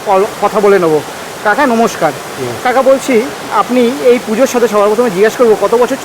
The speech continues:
Speaker 1: ধরে যুক্ত?
Speaker 2: আমি এখানে উনিশশো সাতষট্টি সাল থেকে যুক্ত আছি। আমার, আমার বড়দা করতেন। এখানে একটা তিরিশ বাই কুড়ি তালা হতো, কাপড়ের কাজ হতো। পর পর যা-, যখন প্রদীপবাবু এলেন,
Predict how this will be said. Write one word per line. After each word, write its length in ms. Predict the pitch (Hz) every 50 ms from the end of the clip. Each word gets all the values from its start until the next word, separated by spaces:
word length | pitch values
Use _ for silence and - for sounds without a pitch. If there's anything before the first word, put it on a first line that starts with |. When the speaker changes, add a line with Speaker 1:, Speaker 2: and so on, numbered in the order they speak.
| 208 185 208
Speaker 1:
ধরে 160 | 226 269 262
যুক্ত? 360 | 190 202 - - - 160 131 - - - - - - - - - - - - - - - - -
Speaker 2:
আমি 220 | 151 165 196 214
এখানে 360 | 427 294 208 - 226 220 220
উনিশশো 420 | 220 202 190 196 196 - 196 208 190 - -
সাতষট্টি 400 | 185 220 - 202 208 190 202 185 -
সাল 140 | 180 202 185
থেকে 160 | 180 190 175
যুক্ত 200 | 165 165 151 -
আছি। 540 | 175 156 147 131 117 - - - - - - 143
আমার, 140 | - 185 180 - - - - - - -
আমার 220 | - 156 175 190 180 156
বড়দা 340 | 165 160 165 156 180 180 160 -
করতেন। 920 | 165 160 - - 135 117 107 98 - - - - - - - - - 143
এখানে 260 | 160 175 156 185 185 185
একটা 220 | 185 185 180 185 - -
তিরিশ 260 | 170 180 190 202 196
বাই 140 | 202 202 196 - -
কুড়ি 140 | 185 180 175 185
তালা 200 | 180 185 190 185
হতো, 340 | 165 190 190 - 233 240 - - - - - - - - -
কাপড়ের 400 | - 175 156 147 190 180 175 156 -
কাজ 160 | 147 147 127
হতো। 260 | 110 110 107 - - - - - - - - - - - - - - - 156
পর 180 | 185 196 202 180 202
পর 140 | 208 208 196
যা-, 120 | 190 190 190
যখন 240 | 175 190 180 190 185 147
প্রদীপবাবু 540 | - 175 170 185 196 180 190 190 190 185 196
এলেন, 300 | 190 196 196 202 196 202